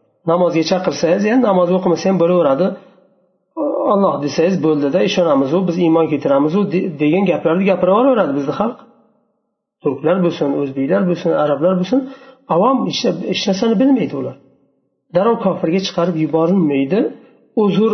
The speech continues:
aytilinadi. Avom xalq, ular johil, hech narsani bilmaydi. Shu muhitda o'sgan, atrof hamma tarafi shunaqangi dunyoqarash bilan o'sgan.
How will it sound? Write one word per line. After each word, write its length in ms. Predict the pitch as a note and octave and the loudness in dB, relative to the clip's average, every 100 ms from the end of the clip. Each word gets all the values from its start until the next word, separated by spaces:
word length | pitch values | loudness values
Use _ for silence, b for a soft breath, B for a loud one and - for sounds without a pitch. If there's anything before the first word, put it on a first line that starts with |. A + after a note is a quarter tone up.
| G3+ | 0
aytilinadi. 680 | F3 C#3+ C3+ B2 A#2+ A2+ A#2+ _ _ _ _ _ _ _ _ _ | -2 -2 -2 -2 -2 -6 -12 _ _ _ _ _ _ _ _ _
Avom 300 | D3+ F#3+ B3 F3 | 0 2 2 0
xalq, 300 | - F3+ - | -2 -4 -4
ular 200 | D3 C#3+ | -4 -2
johil, 420 | C#3 D#3 D#3 A#3 | 0 0 2 0
hech 160 | F3 - | 0 -2
narsani 320 | D#3+ - D3 C#3 | -6 -4 -4 0
bilmaydi. 460 | G3+ G#3 C3+ A2+ A#2 - _ _ _ _ - | 0 2 0 -4 -10 -20 _ _ _ _ -4
Shu 180 | A3+ B3 - - - _ - - A4 | 0 2 0 -6 -20 _ -10 -4 -2
muhitda 540 | E3 E3+ E3 D#3+ - D#3+ | 2 0 0 -4 -2 -2
o'sgan, 480 | G3 F#3+ - A3+ C4 B3+ - - _ _ _ _ - | -2 -2 -2 0 0 -2 -10 -20 _ _ _ _ -6
atrof 420 | F3 F#3+ G#3+ G#3+ | -4 0 0 0
hamma 320 | - F3 A3+ G3 | -2 0 2 2
tarafi 380 | E3 D3+ D3+ G#3+ | 0 -2 0 -2
shunaqangi 580 | - F3+ F3 D#3+ D#3+ G3 | 0 -2 0 0 0 0
dunyoqarash 580 | F3+ F3 F3+ F3 F3 - | 0 0 0 0 0 0
bilan 180 | F3+ G3 | -2 0
o'sgan. 420 | F#3 - - C3+ | -2 -4 -4 -4